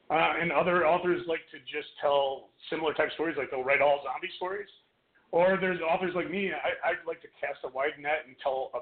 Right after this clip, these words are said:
variety of different kinds of stories. And, you know, as you read my collections, you'll see that the stories still are tied together through these little threads, um, you know, of loss or of,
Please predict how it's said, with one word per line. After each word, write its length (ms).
variety 460
of 160
different 260
kinds 260
of 140
stories. 400
And, 220
you 80
know, 80
as 160
you 100
read 240
my 280
collections, 400
you'll 180
see 160
that 160
the 40
stories 240
still 380
are 260
tied 220
together 420
through 160
these 240
little 320
threads, 320
um, 320
you 100
know, 300
of 80
loss 480
or 320
of, 160